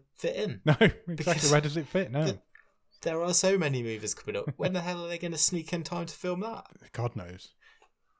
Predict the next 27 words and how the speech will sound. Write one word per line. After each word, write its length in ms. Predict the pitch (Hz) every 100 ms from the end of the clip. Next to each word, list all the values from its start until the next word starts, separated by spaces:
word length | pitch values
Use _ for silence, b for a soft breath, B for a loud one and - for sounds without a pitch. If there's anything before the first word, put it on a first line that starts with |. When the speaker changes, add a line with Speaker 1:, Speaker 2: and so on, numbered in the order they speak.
| _ _ -
Speaker 1:
And 120 | 135
when's 200 | 156 156
that 160 | 190 165
gonna 220 | 131 113
be 240 | - 120
released 420 | 113 110 113 - 135
in 120 | 101
the 140 | 101 -
Speaker 2:
<laughs> 80 | -
Speaker 1:
scheme 360 | - 123 107
of 120 | 101 -
things? 380 | 104 95 95 _ _ _ _ _ _ _ -
Speaker 2:
Pass. 460 | - - - - - -
I, 320 | 123 143 127 - 120
Marvel 440 | 143 156 170 143 127
amazes 500 | 131 131 127 127 120
me 120 | 104
that 120 | 104
they've 180 | 104 104
got 140 | 113 107
so 140 | 123
much 160 | 107 -
time 280 | 123 117
and 120 | 104 98
they 80 |
can 140 | - 104
just, 200 | 107